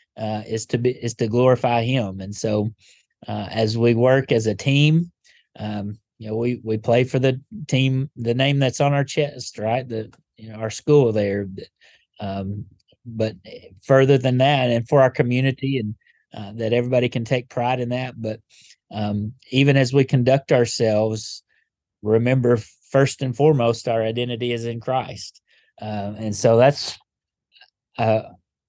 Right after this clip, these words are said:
tell our boys all the time, uh, growing up,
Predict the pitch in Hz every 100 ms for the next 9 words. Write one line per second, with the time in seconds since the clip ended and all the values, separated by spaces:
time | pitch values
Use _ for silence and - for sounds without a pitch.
0 | _ - - _ - 135 131 123 127 147
1 | 127 117 117 110 107 120 107 104 104 -
2 | _ _ 117 110 104 101 117 120 123 127
3 | 147 143